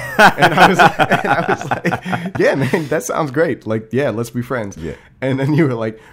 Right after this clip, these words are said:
Speaker 1: "No, no, man, I don't know if you know what you're getting into, man. I don't know if you get, you know, when we're friend, when, you know, when we're friends, you're fam."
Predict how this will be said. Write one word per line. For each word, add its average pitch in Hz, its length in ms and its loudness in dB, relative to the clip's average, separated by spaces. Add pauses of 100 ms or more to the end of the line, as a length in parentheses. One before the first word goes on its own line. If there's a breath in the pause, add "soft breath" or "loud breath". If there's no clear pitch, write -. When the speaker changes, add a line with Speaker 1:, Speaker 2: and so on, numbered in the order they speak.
Speaker 1:
"No, 127 240 2
no, 135 200 2
man, 107 300 -2
I 104 100 -4
don't 135 120 -2
know 135 100 0
if 131 140 -6
you 131 80 -2
know 131 100 0
what 127 160 -4
you're 117 80 -8
getting 110 220 -4
into, 120 260 -4
man. 87 280 -10 (180)
I 107 80 -2
don't 127 80 -2
know 135 120 0
if 127 120 -6
you 123 80 -2
get, 117 160 -4
you 110 260 -6
know, 92 140 -6
when 101 240 -6
we're 123 120 -2
friend, 147 380 -6
when, 101 320 -10
you 110 80 -6
know, 87 80 -8
when 85 160 -10
we're 117 120 -4
friends, 123 500 -6 (280 soft breath)
you're 90 120 -8
fam." 107 460 -6